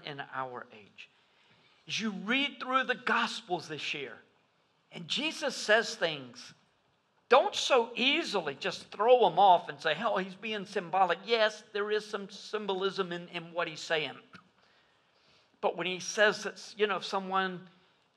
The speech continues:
asks for your coat, give 'em your shirt as well. Don't just take it as like, Well, he didn't really mean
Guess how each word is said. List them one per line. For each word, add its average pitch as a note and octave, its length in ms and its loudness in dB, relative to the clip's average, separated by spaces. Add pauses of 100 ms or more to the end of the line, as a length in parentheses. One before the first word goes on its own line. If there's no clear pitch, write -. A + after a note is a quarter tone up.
(120)
asks F3+ 420 2
for F3 320 2 (580)
your D#3+ 180 -4 (160)
coat, G3 420 2
give F#3 200 0
'em F#3 240 0 (440)
your E3+ 140 0
shirt G#3 360 6
as F3 160 -2
well. E3+ 380 6 (580)
Don't C4+ 220 -10
just - 320 -10 (200)
take B3 440 -6
it - 260 -6 (480)
as E3+ 140 -10
like, F#3+ 260 6 (340)
Well, G3+ 260 4 (180)
he - 160 -12
didn't G3 320 -10
really F3 320 2 (200)
mean C3 260 -14